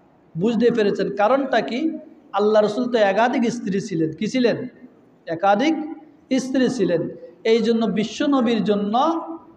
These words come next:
কি ছিল, মানে এক এক সময় বাক ছিল কোন নারীর ঘরে, কোন স্ত্রীর ঘরে কোন সময় থাকবে, বা দুই দিন, তিন দিন, বা এভাবে বাক ছিল। ওই দিন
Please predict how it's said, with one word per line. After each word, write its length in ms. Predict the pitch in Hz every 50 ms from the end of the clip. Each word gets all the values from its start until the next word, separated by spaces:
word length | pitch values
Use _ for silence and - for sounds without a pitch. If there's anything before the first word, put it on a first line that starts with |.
| - _ _ -
কি 120 | 220 233
ছিল, 260 | 226 - 277 269 262 247 220 180 160 160 - - - - - - - - _ -
মানে 580 | 175 185 202 208 214 226 220 214 196 - - - - - - - - - - _ _ - -
এক 280 | 202 214 233 240 233
এক 140 | 254 247 247
সময় 200 | - 240 226 202
বাক 220 | 170 202 202 208 202 - -
ছিল 340 | - 220 214 208 202 214 -
কোন 280 | - 233 233 233 220 214
নারীর 380 | 214 208 208 202 202 196 190
ঘরে, 260 | 180 196 202 202 196 -
কোন 300 | 202 - 226 226 214 208
স্ত্রীর 380 | 220 - - 208 196 202 180
ঘরে 300 | 196 208 240 262 - - -
কোন 120 | 214 202
সময় 240 | 196 - 202 190 180
থাকবে, 340 | 160 160 147 135 131 123 - - - - - - - _ _ _ _ _ _ _ _ _ _ _ _ _ _ _ _ _ _ _ _ _ _ _ _ _ _ _ _ _ _ _ -
বা 120 | 196 208
দুই 280 | 202 190 220 226 226 220
দিন, 300 | 220 214 214 202 - -
তিন 240 | 226 226 214 208 208
দিন, 200 | 208 208 202 196
বা 60 | 202
এভাবে 460 | 214 208 196 202 233 233 240 208 220 - -
বাক 160 | - 185 180 -
ছিল। 360 | - - - 180 160 156 143 - 104 - - - - - - _ - _ _ _ _ _ _ _ _ _ _ _ _ _ _ _ -
ওই 240 | 196 226 247 262 262
দিন 400 | - 262 247 220 202 180 160